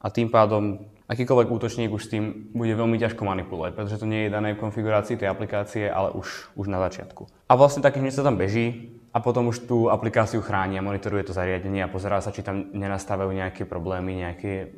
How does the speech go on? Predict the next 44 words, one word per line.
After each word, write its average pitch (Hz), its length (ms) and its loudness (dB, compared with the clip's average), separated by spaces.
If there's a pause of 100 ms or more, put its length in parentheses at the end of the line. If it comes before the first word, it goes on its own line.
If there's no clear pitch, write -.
ako 101 160 -8
som 107 160 -6
už - 40 -10
povedal, 101 280 4
red 98 120 0
flags. - 440 -2 (160)
A 117 80 6
potom 110 240 2
na 104 80 2
základe 107 240 0
toho 107 80 2
reaguje 98 340 4 (300)
podľa 98 240 0
tých 98 80 -2
nastavených 95 400 -4
politík. 85 280 -8 (280)
Čo 165 80 6
je 160 160 10
ešte 160 240 -2
celkom 160 240 6
zaujímavé, 123 480 6
je, 120 120 4
že 113 40 -6
teda 117 160 4
Talsec 113 240 2
okrem 120 240 2
ochrany 113 320 0
poskytuje 113 400 2
aj 101 40 2
monitorovanie. 92 600 -4 (240)
Čiže 120 140 8 (100)
ka-, 143 120 4 (120)
ja 123 240 4
ako 120 240 -2
vývojár, 110 800 2
keď 127 160 0
si 131 80 -6
Talsec 120 320 4
zaintegrujem 113 560 2
do 110 60 -2
svojej 113 180 2
aplikácie, 107 640 0 (320)
tak, 101 400 2
e, 95 240 4